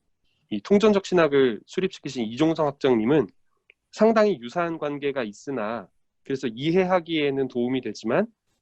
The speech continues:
절대 이 삼일성인 신론이 삼위일체와는 다르다라고 이야기를 하는데 그 이유가 그들의 존재 자체가 완전히 나누어져 있었고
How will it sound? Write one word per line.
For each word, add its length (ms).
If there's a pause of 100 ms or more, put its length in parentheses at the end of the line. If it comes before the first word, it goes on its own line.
(240)
절대 540
이 200
삼일성인 1040
신론이 500
삼위일체와는 840
다르다라고 600
이야기를 340
하는데 380 (560)
그 160
이유가 380
그들의 420
존재 300
자체가 340
완전히 300
나누어져 420
있었고 500